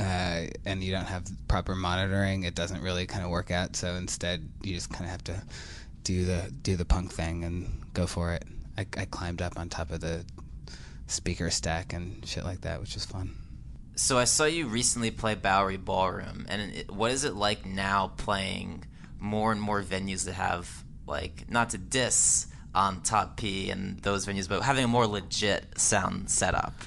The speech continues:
Speaker 1: Uh, on stage, it's amazing. I mean, it's, you get to feel like you're inside of a real record, which is, like, my dream. I'm an audiophile, so I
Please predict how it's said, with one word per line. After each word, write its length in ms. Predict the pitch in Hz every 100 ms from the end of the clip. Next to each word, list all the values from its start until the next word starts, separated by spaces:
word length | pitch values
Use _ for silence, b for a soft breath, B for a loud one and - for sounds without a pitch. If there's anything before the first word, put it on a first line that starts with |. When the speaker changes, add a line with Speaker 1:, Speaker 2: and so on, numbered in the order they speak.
| B B B - -
Speaker 1:
Uh, 280 | 135 131 127 -
on 160 | 151
stage, 340 | 143 - 143 139
it's 160 | 113 101
amazing. 540 | 98 113 98 71 - -
I 80 | 117
mean, 180 | 117 98
it's, 460 | 90 - - - -
you 160 | 110
get 180 | 104 104
to 120 | 104
feel 320 | 90 - 113 104
like 220 | 95 92
you're 100 | 98
inside 380 | 90 87 95 90
of 420 | 82 - - - - - - -
a 160 | 101 107
real 340 | 95 90 85
record, 420 | 90 95 85 73
which 240 | - 85 85
is, 420 | 85 - - - - - -
like, 200 | 71 -
my 200 | 95 85
dream. 220 | 85 80 117
I'm 140 | 131
an 80 | 117
audiophile, 640 | 90 95 87 - 78 64 -
so 280 | 92 85 -
I 240 | 90